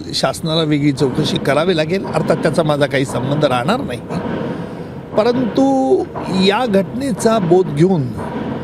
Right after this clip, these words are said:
यापुढच्या भविष्यकाळामध्ये शाळां-, शाळेंमध्ये कुठलीही प्रकारची शाळा असो, तिथे लहान बालकांकरता काही सोयी सवल-, उपलब्ध आहेत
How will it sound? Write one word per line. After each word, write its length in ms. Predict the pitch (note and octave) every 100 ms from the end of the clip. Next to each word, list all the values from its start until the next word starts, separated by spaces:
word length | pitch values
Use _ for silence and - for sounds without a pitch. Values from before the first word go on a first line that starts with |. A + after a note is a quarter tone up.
| - -
यापुढच्या 480 | D#3+ F#3 G3 G#3+ C#4
भविष्यकाळामध्ये 1000 | G3+ F3+ G#3 - - E3 D#3+ D#3 C#3+ D3+ F#3 - - - - - - -
शाळां-, 680 | - - F3 G3+ G#3+ F#3 D3+
शाळेंमध्ये 760 | C#3+ D#3 F3 E3+ D3+ A#2+ B2+ - - - - - - - - -
कुठलीही 280 | F3+ C#4+
प्रकारची 420 | A3+ G#3 E3+ D#3 D#3
शाळा 260 | - A#2
असो, 320 | G#2+ - A#3 E4+ - - - -
तिथे 300 | G#3 A#3+ B3+
लहान 280 | F3+ E3 C4
बालकांकरता 920 | F#3 D3+ C#3+ E3+ E3+ E3+ D#3 D#3+ C#3 - - - - - - - - -
काही 300 | E3+ G3+ G3+
सोयी 420 | - F#3 G3+ G#3
सवल-, 840 | F3 - - - E3 E3+ E3+ - -
उपलब्ध 460 | D3+ F3+ E3+ D3+
आहेत 260 | E3 C#3